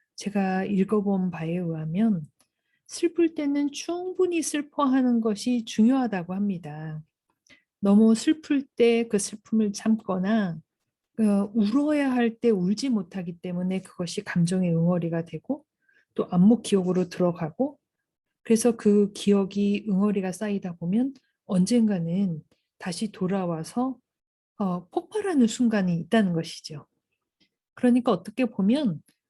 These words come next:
울고 싶을 때는 충분히 울어주고 슬플 때는 천천히 나의 슬픔이 다 가실 때까지 충분히 애도해주기,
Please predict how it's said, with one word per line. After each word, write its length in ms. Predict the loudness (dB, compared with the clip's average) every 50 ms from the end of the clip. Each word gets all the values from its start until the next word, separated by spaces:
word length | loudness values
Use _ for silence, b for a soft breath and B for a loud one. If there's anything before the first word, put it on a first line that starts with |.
| _
울고 320 | 2 2 2 4 4 2 2
싶을 320 | 2 -2 -6 _ -6 -4
때는 320 | -2 0 0 2 0 -2
충분히 560 | -4 -6 -8 -8 -8 -4 0 2 2 2 4 2
울어주고 680 | 2 2 0 -2 -2 -4 -6 -4 -4 -2 -2 -2 -6 -12 _
슬플 560 | -12 -12 0 2 2 2 2 2 0 0 2
때는 340 | 2 0 0 0 0 0 -2
천천히 920 | -4 -6 -8 -8 -8 -6 -8 -6 -2 0 2 2 2 2 0 -4 -8 -10 -16 _ _
나의 480 | -4 -2 -2 0 0 2 4 4 2 2
슬픔이 640 | 0 -2 -4 -4 -4 -2 -2 0 2 0 0 -2
다 600 | -6 -10 -8 -6 -4 -4 -2 -2 -2 -4 -4 -6 -10 _ _ _ _ _ _ _ _ _
가실 440 | _ -10 -6 -4 -2 -2 -2 -2 -2 -2
때까지 720 | -4 -4 -2 -4 -4 -4 0 0 2 2 2 0 -4 -6
충분히 760 | -8 -10 -8 -6 -6 -4 -4 0 0 2 2 2 2 0 0
애도해주기, 920 | 0 0 2 2 0 0 0 -2 -4 -4 -6 -8 -2 0 0 0 -2 -4